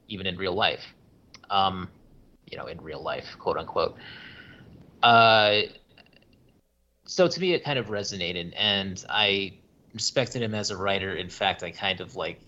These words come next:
idolized him as a writer, I would say. And anytime you idolize somebody, that's, like, asking for trouble, because you know that no one is perfect, and frankly, you shouldn't put anybody up on a pedestal, <laughs> because it's, uh,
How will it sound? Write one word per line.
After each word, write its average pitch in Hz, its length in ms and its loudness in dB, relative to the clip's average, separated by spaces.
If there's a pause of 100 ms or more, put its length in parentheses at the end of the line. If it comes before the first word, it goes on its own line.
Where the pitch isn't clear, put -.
(180)
idolized 117 560 0
him - 100 -16
as 73 160 -14
a 71 60 -20
writer, 67 340 -16 (180)
I - 60 -12
would - 160 -14
say. 69 300 -8
And - 180 -2
anytime 190 480 4
you 160 160 0 (100)
idolize 98 600 2
somebody, 92 580 -6
that's, 95 240 -4
like, 92 160 -2
asking 90 380 0
for - 140 -20
trouble, 82 420 -8
because 95 360 -10
you 101 120 -8
know 101 320 0
that 101 200 -2 (920)
no 147 360 6
one 180 160 6
is 175 120 -2
perfect, - 680 -6 (100)
and 113 600 0
frankly, 120 500 -2
you 104 280 0
shouldn't 127 560 2 (280)
put 120 180 2
anybody 107 340 0
up 98 160 -2
on 87 60 -2
a - 40 -6
pedestal, - 600 -4
<laughs> - 80 -18
because 95 520 0 (1080)
it's, - 640 -2
uh, 92 400 2